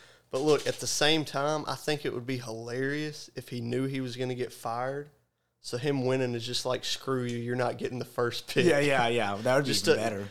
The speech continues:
Speaker 1: just a good F you as he rides into the sunset. But
Speaker 2: <laughs>
Speaker 1: I mean, it just, they just played hard and won. It's like you said, it's like, the real surprising thing, the Bears were two and one.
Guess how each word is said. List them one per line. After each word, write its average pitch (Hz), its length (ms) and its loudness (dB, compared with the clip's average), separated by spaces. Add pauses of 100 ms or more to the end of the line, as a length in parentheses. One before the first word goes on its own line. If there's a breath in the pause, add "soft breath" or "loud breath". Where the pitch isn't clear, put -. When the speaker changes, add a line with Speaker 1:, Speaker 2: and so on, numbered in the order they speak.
(100)
Speaker 1:
just - 200 -2
a 147 60 0
good 143 260 2
F 139 300 4
you 139 260 2
as 123 160 8
he 120 80 -6
rides 120 400 4
into 123 160 0
the 113 120 -4
sunset. 120 640 -4 (100)
But 123 240 -2
Speaker 2:
<laughs> - 680 -8
Speaker 1:
I 160 80 4
mean, 170 160 6
it 170 100 0
just, 160 280 -4 (300)
they 139 140 0
just 165 200 -6
played 139 280 2
hard 147 240 0
and 143 140 -6
won. 156 240 -2
It's 127 140 -6
like 135 220 0
you 143 60 -8
said, 139 260 -2
it's 127 220 -4
like, 113 260 -8 (420)
the 135 120 -6
real 208 260 4
surprising 127 580 -2
thing, 110 460 -16
the - 60 -14
Bears 214 380 0
were 127 100 -4
two 139 340 -6
and 117 180 -10
one. 110 280 -14